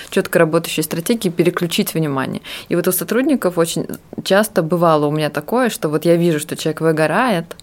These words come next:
и что вот он вот-вот придёт ко мне с вопросом «я не вывожу, что делать дальше»,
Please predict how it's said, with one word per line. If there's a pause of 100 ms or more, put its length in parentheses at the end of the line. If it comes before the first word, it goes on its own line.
(460)
и
что
вот
он
вот-вот
придёт
ко
мне
с
вопросом
«я
не
вывожу,
что
делать
дальше»,